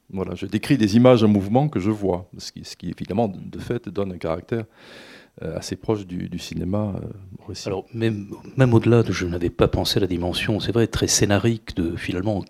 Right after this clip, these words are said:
Speaker 2: de ce, de ce livre-là, peut-être pour moi, finalement, plus que les autres. Mais tu vois, c'est juste en, en, en parlant avec toi, mais c'est le personnage de Viviane. Bon, on peut quand même dire aussi qu'il y a des personnages. <laughs>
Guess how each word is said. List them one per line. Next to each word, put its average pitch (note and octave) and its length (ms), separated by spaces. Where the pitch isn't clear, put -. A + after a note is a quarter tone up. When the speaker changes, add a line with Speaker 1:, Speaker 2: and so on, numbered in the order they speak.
Speaker 2:
de F#2+ 140
ce, F#2+ 200
de F#2+ 280
ce - 200
livre-là, G#2 440
peut-être - 340
pour F#2+ 140
moi, G#2+ 140
finalement, G#2 380
plus - 280
que - 80
les F#2 180
autres. E2+ 200
Mais F2+ 100
tu - 140
vois, G2+ 100
c'est F#2 200
juste G2+ 280
en, F2+ 180
en, F#2+ 120
en F#2 120
parlant F#2+ 260
avec F#2 220
toi, C#3+ 220
mais G#2+ 160
c'est - 160
le A#2+ 80
personnage B2+ 400
de G2+ 160
Viviane. G2 500
Bon, F2 220
on D#2 60
peut - 140
quand F2+ 160
même E2+ 100
dire F#2 180
aussi A2+ 320
qu'il - 320
y A2 60
a F#2+ 40
des G2 100
personnages. C#3+ 680
<laughs> D3 40